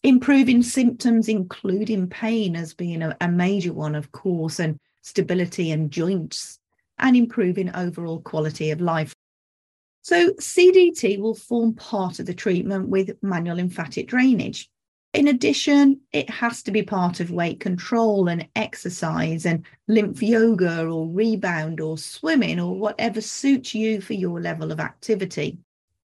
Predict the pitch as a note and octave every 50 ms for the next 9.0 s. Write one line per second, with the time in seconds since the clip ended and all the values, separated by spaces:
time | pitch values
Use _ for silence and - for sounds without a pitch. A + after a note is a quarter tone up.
0 | _ _ _ - - - - - B3 B3+ C4 C#4 C#4 A#3+ C#4+ C#4 B3 C#4 C4+ B3+
1 | B3+ - - C4+ C4+ - G#3+ A3+ C4 C4 B3 A#3+ A3+ B3+ C4 B3+ A3+ B3 A#3 A3+
2 | - _ - A#3+ A#3+ A#3+ A#3 A#3+ A3 G#3+ A3 A3+ G#3+ - - - A3+ A3+ G3 G#3
3 | A3 G#3+ G3+ - - - A#3 A3+ A3+ G#3+ - - - A#3 - - - A#3 A3 A3+
4 | A3 G3 A3+ A3+ A#3 A#3+ B3+ B3 A#3 A#3+ B3+ B3+ B3+ B3+ - _ _ _ _ _
5 | - G3+ A#3+ A#3 C4 E4+ F4+ - - - - - - - - - - - E3 -
6 | - - - _ _ _ _ _ _ _ _ - B3+ A#3+ G#3+ G3 A3+ D4 F#4+ F#4+
7 | - _ _ _ _ - B3 A3+ A3 - - - B3 A#3 A3+ A3+ G#3+ A#3 A3+ G#3+
8 | G#3+ A3 F#3+ G#3+ A3 A3 A3 G#3+ - - - A3 A3 A3 A3 - - A#3+ A3